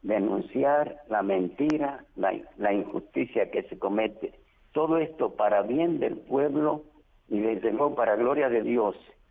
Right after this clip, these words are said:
Dios recibe el, la gloria de sus hijos cuando sus hijos viven en la verdad, viven felices en la justicia, en la solidaridad. Esto lo, lo he aclarado, creo que ya lo tenía muy claro, porque yo a lo largo del lunes,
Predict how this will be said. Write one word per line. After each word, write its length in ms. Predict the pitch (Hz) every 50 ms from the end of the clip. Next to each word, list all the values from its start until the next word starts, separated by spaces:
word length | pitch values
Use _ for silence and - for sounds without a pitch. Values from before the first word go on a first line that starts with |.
| _ _ _ - -
Dios 180 | 143 147 151
recibe 500 | 151 151 139 117 - - 147 147 151 143
el, 320 | 131 120 - - - 120 113
la 120 | 107 104
gloria 440 | - 113 117 127 139 - 131 123 117
de 180 | 110 104 - -
sus 160 | - - -
hijos 280 | 131 127 123 127 113 - -
cuando 300 | - 107 107 101 - 107
sus 160 | - - -
hijos 300 | 143 135 - - 120 104 - - - _ _ _ _ _ -
viven 400 | - - 147 156 180 175 160 156
en 140 | 139 123 110
la 100 | 98 98
verdad, 520 | 92 95 92 92 92 104 113 123 131 135 - -
viven 420 | - - 143 165 165 185 175 160 -
felices 600 | - 123 113 117 139 160 160 156 - - - - - - -
en 180 | - 117 113 113
la 120 | 110 104
justicia, 760 | - - 95 - - - 143 139 123 - - - 90 98 - - - _ _ _
en 200 | - - 101 107
la 160 | 104 107 - -
solidaridad. 720 | 98 95 92 98 87 85 87 85 82 80 80 - 80 73 - - _ _ _ _ _ _ -
Esto 340 | - 151 147 147 - 147 127
lo, 140 | 117 113 113 -
lo 180 | 110 113 127 147
he 40 |
aclarado, 560 | 147 - - 127 120 110 113 131 139 135 123 -
creo 220 | 135 131 147 143
que 160 | - 147 143
ya 120 | 147 151 147
lo 120 | 156 147
tenía 300 | - 139 123 131 135 135
muy 200 | 139 139 139 123
claro, 460 | - 127 117 113 120 120 104 90 - - - _ _ _ _ _ _ -
porque 300 | - - 101 - - 110
yo 320 | 117 139 139 139 143 147 -
a 60 | 107
lo 120 | 107 104 104
largo 300 | 117 120 135 131 135 127
del 160 | 123 113 113
lunes, 340 | 120 131 127 127 120 107